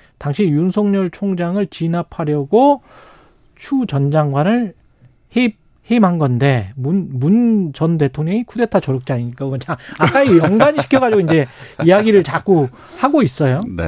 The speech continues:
Speaker 1: 예.
Speaker 2: 그건 말이 안 되는 얘기고요.
Speaker 1: 예.
Speaker 2: 그 대통령이 당시 임명권자인데,
Speaker 1: 음.
Speaker 2: 임명권자가 장관을 해임하는 건 언제든지 할 수 있는 겁니다.
Speaker 1: 음.
Speaker 2: 근데 저는 이해할 수 없는 게 추 장관, 추 전 장관께서 본인을 해임시킨 것이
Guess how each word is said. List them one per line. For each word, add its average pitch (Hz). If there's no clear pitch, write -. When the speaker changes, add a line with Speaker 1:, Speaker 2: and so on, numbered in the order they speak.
Speaker 1:
예. 151
Speaker 2:
그건 95
말이 104
안 98
되는 123
얘기고요. 90
Speaker 1:
예. 131
Speaker 2:
그 123
대통령이 156
당시 117
임명권자인데, 98
Speaker 1:
음. 170
Speaker 2:
임명권자가 131
장관을 104
해임하는 147
건 131
언제든지 170
할 170
수 -
있는 123
겁니다. 113
Speaker 1:
음. 143
Speaker 2:
근데 165
저는 175
이해할 170
수 165
없는 151
게 147
추 -
장관, 151
추 -
전 170
장관께서 143
본인을 196
해임시킨 196
것이 156